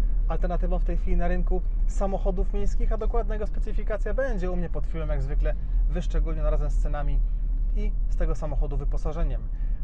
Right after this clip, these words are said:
Auto na pewno ciekawe, na pewno ładny samochód, który się wyróżni wśród tych wszystkich mieszczuchów. Auto, które, którego byłem ciekawy. Bardzo fajnie wygląda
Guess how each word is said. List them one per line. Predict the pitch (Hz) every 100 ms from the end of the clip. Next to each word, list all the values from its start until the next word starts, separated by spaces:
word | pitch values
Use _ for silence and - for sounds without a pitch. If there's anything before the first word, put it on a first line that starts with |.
| -
Auto | 214 - 208
na |
pewno | 208 196
ciekawe, | - 180 196 196
na | 202
pewno | 180 165 165
ładny | 170 214 190 170 160
samochód, | 170 170 180 -
który | 165
się | 165 180
wyróżni | 180 202 190 165 156
wśród | - 170
tych | 147
wszystkich | - - 170 -
mieszczuchów. | 160 - 175 175 175 - - - - - -
Auto, | 262 262 240
które, | 247 233 214 - -
którego | - - 151 151
byłem | 160 147
ciekawy. | 139 143 120 110 - - - - -
Bardzo | 214 214
fajnie | 226 220
wygląda | 214 226 240 277